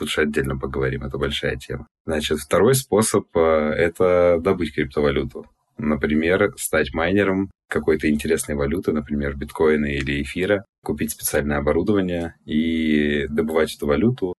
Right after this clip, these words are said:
обеспечивая вычислительную мощность сети, биткоина или эфира, плюс получая комиссии за то, что проходят транзакции. И третий способ —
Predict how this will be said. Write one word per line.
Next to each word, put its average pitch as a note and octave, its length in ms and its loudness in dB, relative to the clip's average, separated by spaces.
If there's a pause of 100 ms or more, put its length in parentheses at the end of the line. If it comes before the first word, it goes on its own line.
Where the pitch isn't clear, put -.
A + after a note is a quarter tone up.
(140)
обеспечивая D#2 960 0 (400)
вычислительную D2+ 720 -2
мощность D2 600 -4 (200)
сети, G#2+ 540 0 (220)
биткоина F2 560 2
или C#2+ 260 -2
эфира, G2+ 460 2 (200)
плюс - 240 -2
получая D#2 460 0
комиссии D2 640 -2
за C#2 560 0 (260)
то, D2+ 80 -2
что C#2+ 320 -4 (160)
проходят D2+ 440 0
транзакции. D2 640 -4 (260)
И A2+ 120 2
третий B2 460 4
способ — A2 600 2